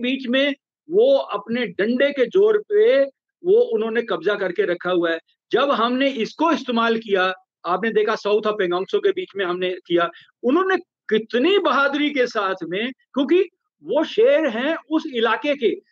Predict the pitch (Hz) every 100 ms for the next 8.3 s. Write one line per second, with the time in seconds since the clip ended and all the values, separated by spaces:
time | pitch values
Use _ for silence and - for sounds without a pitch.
0 | _ 180 269 - 254 254 302 294 277 269
1 | 285 262 269 285 277 247 214 226 - _
2 | _ - 247 311 294 - 254 311 175 196
3 | 294 277 202 294 277 208 240 233 247 226
4 | 180 _ _ _ _ 135 180 269 311 277
5 | 262 302 311 226 185 262 285 214 220 233
6 | 269 269 247 285 196 185 285 339 277 277
7 | 285 302 294 240 262 269 240 285 311 -
8 | 294 269